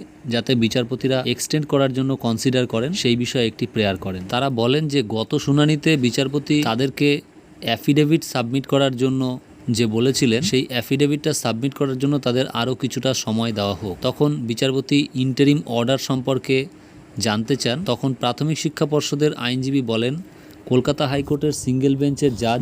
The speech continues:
নির্দেশ দিয়েছিলেন যে প্রাথমিকের যে প্যানেল, তা ডিস্ট্রিক্ট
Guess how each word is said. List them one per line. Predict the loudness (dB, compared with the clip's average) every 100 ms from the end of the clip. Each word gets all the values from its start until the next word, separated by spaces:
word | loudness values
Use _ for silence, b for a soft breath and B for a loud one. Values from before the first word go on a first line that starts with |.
| 2
নির্দেশ | 4 4 4
দিয়েছিলেন | 0 2 0 0 -2 0
যে | 2 2 0 -2
প্রাথমিকের | -2 0 0 2 4 4 4 4
যে | 4 4 -4 -20 -6
প্যানেল, | -2 0 0
তা | 0 0
ডিস্ট্রিক্ট | -2 0 -2 -2